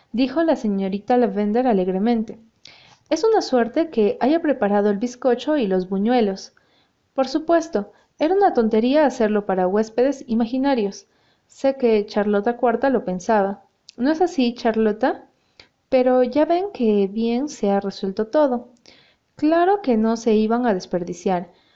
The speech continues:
porque Charlota y yo los hubiéramos ido comiendo. Pero el bizcocho no es algo que mejore con el tiempo. Fue una ale-, alegre y memorable merienda,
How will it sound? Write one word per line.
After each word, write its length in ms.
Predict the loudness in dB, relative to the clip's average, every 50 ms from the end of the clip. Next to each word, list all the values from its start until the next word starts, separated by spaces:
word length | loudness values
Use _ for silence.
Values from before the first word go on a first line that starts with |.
| _ _ _ _
porque 260 | -6 -6 -2 -2 -4
Charlota 520 | -2 0 -2 0 0 0 -2 0 2 2 2
y 120 | 2 2
yo 220 | 2 2 2 2 2
los 200 | 0 -2 -4 -4
hubiéramos 440 | -2 -2 -2 -2 -2 -4 -6 -6 -6 -4
ido 160 | -4 -4 -4
comiendo. 500 | -4 -2 -2 0 0 0 -2 -2 -4 -6 -10 _ _ _ _ -20 -20 _ _ _ _ _ _ _
Pero 180 | -2 0 0
el 80 | 0 0
bizcocho 560 | -2 -2 -6 -4 -2 0 0 0 0 -2 -4
no 100 | -2 0
es 180 | -2 -2 0 0
algo 240 | 0 0 0 0 -2
que 120 | -4 -6
mejore 480 | -6 -8 -6 -4 -2 0 0 0 -2 -2
con 160 | -6 -6 -6
el 120 | -8 -8
tiempo. 440 | -4 -2 -2 0 -2 -2 -6 -12 -18 _ _ _ _ _ _ _ _ _ _ _ _ _ _ _ _ _ _ _ _ _ _
Fue 360 | -10 -4 0 0 2 2 2
una 220 | 2 2 2 2
ale-, 380 | 2 2 2 2 0 -2 -6 -8 -2
alegre 480 | 0 2 2 4 4 2 2 0 0 0
y 60 | 0
memorable 580 | 0 0 0 -2 -2 -2 -2 -2 -2 -2 -4
merienda, 560 | -2 -2 -2 -2 0 0 0 0 -2 -4 -6